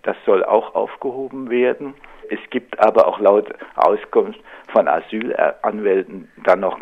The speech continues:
es muss ja irgendwie umgesetzt werden, dann noch keine Richtlinien. Ich glaube, in Rheinland-Pfalz, also im Nachbarland, wird das mittlerweile nicht mehr so praktiziert. Also wir stellen nicht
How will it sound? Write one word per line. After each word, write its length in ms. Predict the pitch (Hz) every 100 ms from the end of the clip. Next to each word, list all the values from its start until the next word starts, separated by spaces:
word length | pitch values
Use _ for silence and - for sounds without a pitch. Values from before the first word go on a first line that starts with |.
| -
es 180 | - -
muss 80 | 98 -
ja 120 | 69
irgendwie 260 | 92 -
umgesetzt 580 | - 120 135 - 92 -
werden, 200 | 82 80
dann 140 | 92 92
noch 160 | 87
keine 280 | - 98 98
Richtlinien. 720 | 98 - - 80 76 76 78 -
Ich 180 | 71 -
glaube, 240 | 87 76
in 140 | 71
Rheinland-Pfalz, 800 | 82 92 87 78 78 98 98 110 -
also 200 | - 95
im 100 | 82
Nachbarland, 800 | 87 - - 110 104 98 98 - - - - -
wird 280 | - 101 -
das 100 | 90 107
mittlerweile 800 | 98 95 92 90 80 85 76 - _ -
nicht 240 | 117 -
mehr 140 | - -
so 100 | 80
praktiziert. 880 | - 78 - 85 - - - - - - - -
Also 260 | 98 92 92 _ -
wir 500 | 87 107 107 104 - - - -
stellen 320 | 117 117 110
nicht 240 | 123 -